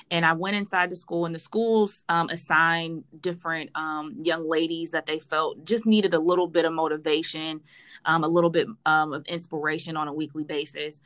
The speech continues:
So they assigned me, um, to these young ladies, and I did, uh, curriculum-based work with them,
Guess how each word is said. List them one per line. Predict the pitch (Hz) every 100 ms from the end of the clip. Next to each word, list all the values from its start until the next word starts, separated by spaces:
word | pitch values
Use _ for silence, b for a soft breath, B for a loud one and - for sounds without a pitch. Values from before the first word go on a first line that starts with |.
| b b
So | - 233
they | 269
assigned | 220 185 170 170
me, | 165 151 139
um, | 151 151 151
to | 165
these | 156 151 -
young | 151 151
ladies, | 156 151 147 147 139
and | 151
I | 147
did, | 151 151 147
uh, | 139 143
curriculum-based | 147 - 185 180 170 165 156 151 151
work | 143 143
with | 139 139
them, | 143 143 147